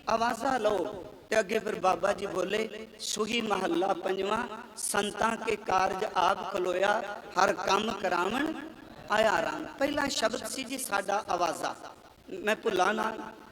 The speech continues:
ਕਿਉਂਕਿ ਬੜੇ ਵਿਦਵਾਨ ਸੱਜਣ ਤੁਹਾਡੇ ਬੈਠੇ ਆ। ਫਿਰ ਇਹ ਸ਼ਬਦ ਅਸੀਂ ਵਾਕ ਵੀ ਪੜ੍ਹਨੇ ਆ ਇਤਿਹਾਸਕ ਗ੍ਰੰਥਾਂ 'ਚ, ਫਿਰ ਅਸੀਂ ਮੁੱਖ ਵਾਕ ਵੀ ਅੱਜ ਕੱਲ੍ਹ ਕਹਿੰਦੇ ਆ। ਤੇ ਜ਼ਿਆਦਾਤਰ ਜਿਹੜਾ ਅੱਜ ਸਾਡਾ ਸ਼ਬਦ ਪ੍ਰਚਲਿਤ ਹੈ ਉਹ ਹੁਕਮਨਾਮਾ ਹੈ।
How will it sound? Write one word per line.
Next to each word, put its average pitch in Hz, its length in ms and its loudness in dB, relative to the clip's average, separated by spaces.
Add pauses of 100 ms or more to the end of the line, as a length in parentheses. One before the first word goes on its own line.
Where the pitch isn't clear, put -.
(100)
ਕਿਉਂਕਿ 214 220 0
ਬੜੇ 208 240 2
ਵਿਦਵਾਨ 190 440 2
ਸੱਜਣ 185 360 -2
ਤੁਹਾਡੇ 214 280 0
ਬੈਠੇ 208 360 -2
ਆ। 185 40 -8 (720)
ਫਿਰ 302 160 2
ਇਹ 302 100 4
ਸ਼ਬਦ 240 420 2
ਅਸੀਂ 254 260 0 (140)
ਵਾਕ 180 380 6
ਵੀ 233 140 -2
ਪੜ੍ਹਨੇ 180 440 0 (840)
ਆ 202 40 2
ਇਤਿਹਾਸਕ 214 420 2
ਗ੍ਰੰਥਾਂ 185 480 -2
'ਚ, - 120 -14 (640)
ਫਿਰ 285 200 4
ਅਸੀਂ 240 380 -2
ਮੁੱਖ 247 280 2
ਵਾਕ 214 360 2
ਵੀ 240 140 2
ਅੱਜ 220 120 -4
ਕੱਲ੍ਹ 233 200 0
ਕਹਿੰਦੇ 196 360 0
ਆ। - 360 -14 (200)
ਤੇ 240 120 4
ਜ਼ਿਆਦਾਤਰ 247 680 4
ਜਿਹੜਾ 226 420 2
ਅੱਜ 220 80 0
ਸਾਡਾ 208 360 0
ਸ਼ਬਦ 196 340 -4
ਪ੍ਰਚਲਿਤ 196 720 -2
ਹੈ 208 360 -2 (120)
ਉਹ 208 180 -4
ਹੁਕਮਨਾਮਾ 160 560 -2
ਹੈ। - 160 -14